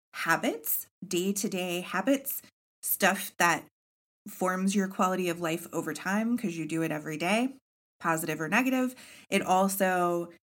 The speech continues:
is the house of where we are in service, so it can represent our employment and our daily work environment. Geminis tend to experience a lot of pain in trying to maintain healthy, productive daily habits.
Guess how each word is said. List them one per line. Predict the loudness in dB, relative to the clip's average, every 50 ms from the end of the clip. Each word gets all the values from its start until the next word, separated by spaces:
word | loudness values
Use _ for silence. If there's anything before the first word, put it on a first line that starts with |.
| _ _ _ _ 0
is | 0 0 0 0
the | -4 -4
house | -2 0 0 0 0 0 -2 -6 -6 -4 -2
of | -2 0 0 -2 -2 -4 -6 -4
where | -2 -2 0 0
we | 0 0 0
are | 0 0 -2
in | -2 -2 -4 -4
service, | -4 -2 -2 -2 0 0 -2 -2 -2 -6 -6
so | -6 -4 -4 -4
it | -4
can | -4 -4 -4
represent | -2 -2 -2 -4 -2 -2 -2 -4 -4 -4 -4
our | -2 -2
employment | -2 -2 -4 -4 -4 -4 -2 -2 -2 -2 -4 -4 -4
and | -6 -6
our | -6 -6
daily | -6 -4 -4 -4 -4 -4 -4 -6
work | -6 -6 -6 -8 -6 -8
environment. | -8 -8 -8 -8 -8 -8 -10 -10 -12 -14 -18 _ _ _ _ _ _ _ _ _ _ _ _ _ _ _ _ _ _ -20 -20 -20 -16 _ 4
Geminis | 6 8 8 8 6 4 2 0 -2 -6 -6 -10 -10 _
tend | -4 -2 0 2 2 2
to | 2 0 -2
experience | -4 -4 -6 -4 -4 -2 -2 -4 -4 -4 -4 -6 -8 -6 -4 -4
a | -2
lot | 2 2 2 2 2
of | 2 0 -2 -4 -6
pain | -4 -2 -2 -2 -2 -2 -2 -4 -4 -4 -4
in | -4 -4 -4
trying | -4 -2 -2 0 0 -2
to | 0 0 0
maintain | 0 2 2 0 0 0 -2 -2 -2 -2 -2 -4 -4 -6 -8 -10 -16 _ _ _ _ _ _ _ _ _ _ -4
healthy, | 0 2 2 2 0 -2 -2 -2 -2
productive | -2 -2 -2 0 0 0 -2 -2 -2 -2 -2 -2 -4
daily | -4 -4 -4 -4 -6 -6 -6 -6
habits. | -8 -10 -6 -6 -6 -6 -6 -6 -8 -8